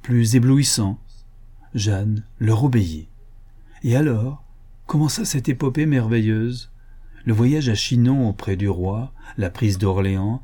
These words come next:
le sacre de Reims, toutes ces luttes admirables qui, hélas, devaient trouver leur sinistre dénouement sur la place du Vieux Marché à Rouen. Jeanne était morte, mais la France était délivrée. Elle avait accompli son œuvre.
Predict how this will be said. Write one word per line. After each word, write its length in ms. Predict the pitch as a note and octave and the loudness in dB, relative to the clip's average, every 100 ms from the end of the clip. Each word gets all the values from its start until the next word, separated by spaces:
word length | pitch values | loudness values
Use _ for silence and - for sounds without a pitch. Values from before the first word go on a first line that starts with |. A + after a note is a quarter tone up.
| - - | -10 -6
le 80 | G2 | -2
sacre 400 | - G#2+ - G2 | -2 -4 -4 -4
de 80 | |
Reims, 540 | F#2 G2+ G2+ A#2 A#2 - - - | -2 -2 -2 -4 -6 -12 -18 -4
toutes 180 | F#3 - | 0 0
ces 80 | E3+ | 0
luttes 280 | C#3+ C#3 C#3 | 0 0 0
admirables 760 | C#3 D3+ C3+ C3 D3+ D3+ D#3 - - - | 2 2 2 0 -4 -4 -6 -8 -18 -2
qui, 160 | D3 | 2
hélas, 560 | C3 B2+ D#3 D3 - - - - - - - | 2 0 -2 -4 -6 -8 -18 -18 -20 -12 -2
devaient 220 | C3 A#2 | 0 0
trouver 340 | - B2+ A2 | -2 0 0
leur 180 | G2+ F#2+ | 0 -2
sinistre 480 | - C3+ A2+ - A2+ | 0 2 2 0 0
dénouement 640 | G#2 B2+ B2 A2 B2 C3+ - - | 2 4 6 4 2 -2 -10 -18
sur 200 | - A2 | -6 -2
la 80 | G2 | -2
place 260 | C#3+ C3 | 0 0
du 80 | A2+ | 0
Vieux 180 | G2+ G#2+ | 2 2
Marché 600 | F#2 E2+ - A#2+ A#2 A2+ - | 0 -2 -4 2 2 0 -6
à 140 | A2 | -6
Rouen. 360 | F#2+ F#2+ E2+ - - - - - - - - - - - | -4 -4 -4 -6 -14 -20 -20 -20 -20 -20 -20 -20 -20 -8
Jeanne 300 | A2 G2 F#2 | -2 -2 -2
était 180 | F#2 G2 | -2 -2
morte, 540 | F#2 F#2+ A#2+ - - - - - | -2 -4 -6 -12 -20 -20 -14 -6
mais 100 | G2 | -4
la 100 | F2+ | -4
France 400 | - F#2+ F2 - | -6 -6 -4 -4
était 200 | F#2 G2+ | -4 -2
délivrée. 560 | F#2+ A2 A2 G#2+ D#2+ - - - - - - - | 0 2 2 0 -6 -10 -20 -20 -20 -20 -20 -8
Elle 140 | A#2 | -4
avait 260 | G2 F2+ B2+ | -2 -2 -4
accompli 420 | - A2+ G#2+ F#2 | -2 -2 -2 -4
son 300 | - F#2+ F#2 | -2 -2 -2
œuvre. 420 | F2 E2+ E2+ E2+ | -2 -4 -8 -10